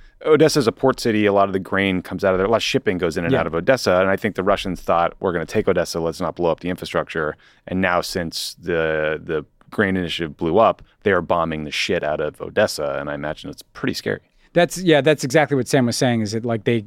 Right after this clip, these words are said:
Speaker 2: they kind of didn't bomb this infrastructure during the course of the grain initiative 'cause they were a part of that, obviously.
Speaker 1: Mm-hmm.
Speaker 2: But since they've pulled out,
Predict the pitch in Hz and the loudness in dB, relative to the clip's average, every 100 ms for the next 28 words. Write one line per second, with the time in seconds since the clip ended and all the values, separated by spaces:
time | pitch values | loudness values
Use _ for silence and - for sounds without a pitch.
0 | 156 127 110 135 113 101 131 123 120 117 | -2 -2 0 0 0 2 2 4 2 2
1 | 120 - 117 131 - 131 - 139 135 - | 0 0 -4 -4 0 0 2 0 0 -4
2 | - _ _ 113 101 131 123 120 113 - | -20 _ _ -8 2 4 6 4 2 2
3 | 117 104 95 120 123 127 - 139 127 104 | 0 0 -2 0 2 2 2 0 0 -4
4 | 101 98 101 92 - - 101 107 127 143 | -2 -2 -4 -4 -8 -10 -6 -4 0 2
5 | 147 147 156 165 160 - - _ - 123 | 2 0 -2 -2 -4 -6 -20 _ -2 0
6 | 117 98 - 147 127 117 - 120 104 - | 2 -2 -2 2 2 2 0 0 0 -4
7 | 104 113 120 101 95 | -4 0 0 0 -4